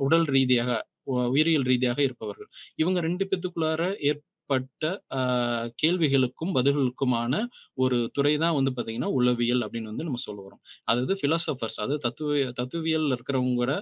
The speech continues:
இருக்கிறவங்களோட தத்துவவியாதி, அவங்க வந்து என்ன பண்றாங்க அப்படின்னா, சில கேள்விகள வந்து எழுப்புறாங்க. ஆனா, அவங்களுக்கு பதில் இல்ல. அந்த பதில்கள் யார்ட்ட இருக்கு அப்படின்னா, உயிரியல் ரீதியாக, அதாவது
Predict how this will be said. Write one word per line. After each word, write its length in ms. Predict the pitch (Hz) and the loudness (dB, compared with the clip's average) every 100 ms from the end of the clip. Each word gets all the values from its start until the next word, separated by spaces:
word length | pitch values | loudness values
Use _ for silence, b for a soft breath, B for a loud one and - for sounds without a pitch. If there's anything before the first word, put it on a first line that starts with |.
| - | -2
இருக்கிறவங்களோட 680 | 131 139 135 147 131 123 117 127 | -2 0 0 0 2 0 -2 -4
தத்துவவியாதி, 640 | 123 147 131 127 123 165 254 B B B | -6 -2 0 2 0 -4 -6 B B B
அவங்க 200 | 131 139 | -4 -2
வந்து 180 | 147 160 | 0 2
என்ன 120 | 147 | 0
பண்றாங்க 340 | 160 135 139 131 | 0 2 2 2
அப்படின்னா, 320 | 113 110 170 226 | -2 -2 -2 2
சில 160 | 147 156 240 - _ | 4 4 2 -4 _
கேள்விகள 380 | - 190 196 160 | 0 2 2 2
வந்து 180 | 131 160 | 2 2
எழுப்புறாங்க. 440 | 123 127 117 101 92 - b b | 2 2 -2 -4 -10 -18 b b
ஆனா, 160 | 135 165 | 0 2
அவங்களுக்கு 380 | 180 139 143 - | 2 2 2 0
பதில் 320 | 127 123 170 131 | 0 0 0 -2
இல்ல. 180 | 104 - | -4 -4
அந்த 180 | 123 135 120 | -2 0 0
பதில்கள் 420 | 123 214 233 202 | 0 2 2 4
யார்ட்ட 280 | 127 - - | 2 2 0
இருக்கு 220 | 123 127 | 0 0
அப்படின்னா, 360 | 123 110 110 175 269 b b | -2 -2 -4 -4 -6 b b
உயிரியல் 380 | 143 208 233 208 | 0 2 4 2
ரீதியாக, 340 | 160 135 123 127 | 2 2 2 2
அதாவது 280 | 120 131 185 | 0 0 0